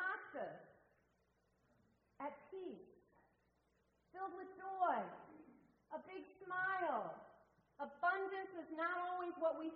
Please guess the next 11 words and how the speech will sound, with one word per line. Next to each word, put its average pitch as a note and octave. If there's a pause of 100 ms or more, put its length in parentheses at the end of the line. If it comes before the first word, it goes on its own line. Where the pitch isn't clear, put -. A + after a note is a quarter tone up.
think F4+
it C4+
is. F#3 (1000)
Sometimes E4 (320)
it D4+
shows D4+
up D4
differently. G#3+ (1400)
And A#3+
for C4+
Rebecca, C4+